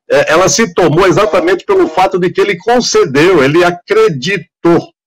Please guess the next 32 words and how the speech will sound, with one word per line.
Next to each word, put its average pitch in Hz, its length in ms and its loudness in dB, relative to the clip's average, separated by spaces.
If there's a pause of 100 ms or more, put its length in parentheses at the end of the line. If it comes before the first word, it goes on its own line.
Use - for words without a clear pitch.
(480)
né, 156 280 -4 (420)
que 165 120 0
a 147 240 2
ala 214 220 2
que 180 180 -2
o 185 100 0
procurou, 170 720 0
que - 140 -2
o 170 100 2
priorizou, 160 880 0
pudesse 165 560 -2
fazer 165 500 -2
algo 156 320 0
diferente 165 680 -2
em - 20 0
relação 139 400 -2
ao 131 140 -4
P 151 80 -2
S 143 320 0
L, 156 240 0
conquistando 135 480 -6
prefeituras 156 880 0 (420)
e 147 300 2
conseguindo, 147 680 -2
inclusive, 139 600 -2
vereadores. 151 760 -2
Mas 160 160 -2
não 185 160 0
foi 180 260 0
isso 170 200 0
que 180 60 -2
aconteceu. 175 500 -6